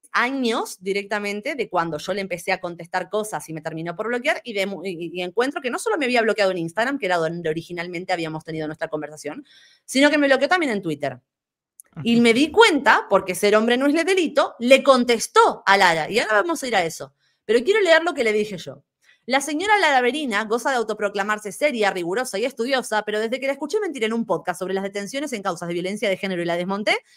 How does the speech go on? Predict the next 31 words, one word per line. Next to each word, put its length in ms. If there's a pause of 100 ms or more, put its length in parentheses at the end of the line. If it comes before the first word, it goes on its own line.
(120)
me 120
bloqueó 280
de 40
todas 140
las 100
redes. 420 (200)
Ahora 220
se 100
ve 100
que 80
le 60
hace 160
lo 140
mismo 220
a 20
mis 120
compañeros, 720
pero 200
como 180
la 100
verdad 220
está 140
de 100
su 160
lado, 240
la 140
dom-, 200
la 140
domada 300
fue 100
intensa". 480